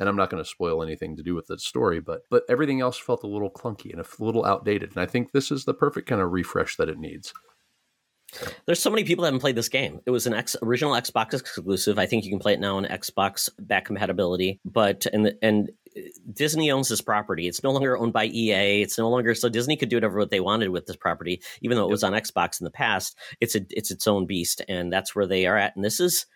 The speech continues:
Speaker 2: the really interesting part was this game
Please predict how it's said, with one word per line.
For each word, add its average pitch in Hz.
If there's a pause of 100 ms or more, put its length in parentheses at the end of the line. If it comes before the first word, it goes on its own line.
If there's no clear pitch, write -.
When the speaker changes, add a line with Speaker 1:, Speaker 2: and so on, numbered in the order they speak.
(220)
Speaker 2:
the 104
really 120
interesting 113
part 95
was 90 (380)
this -
game 101